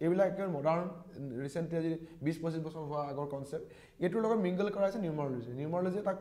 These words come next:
বেলেঞ্চ কৰা গৈছে, গোটেই guide কৰি আছে অঘোৰ তন্ত্ৰ, কামাখ্যা তন্ত্ৰ, মায়াং তন্ত্ৰ,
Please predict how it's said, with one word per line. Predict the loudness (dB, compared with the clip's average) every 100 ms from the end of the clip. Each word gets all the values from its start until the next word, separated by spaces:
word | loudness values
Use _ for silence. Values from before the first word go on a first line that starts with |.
| -4
বেলেঞ্চ | -2 -2 2
কৰা | 2
গৈছে, | 2 0 -2
গোটেই | -4 -2
guide | 4 4 4 2
কৰি | 0
আছে | 0 -4 -8 -10 -20 -4
অঘোৰ | 0 2 2
তন্ত্ৰ, | 2 0 0 -4 -4 -10 0
কামাখ্যা | 2 2 0 -2
তন্ত্ৰ, | -2 -2 -2
মায়াং | -2 -2 -2 -6
তন্ত্ৰ, | -10 -12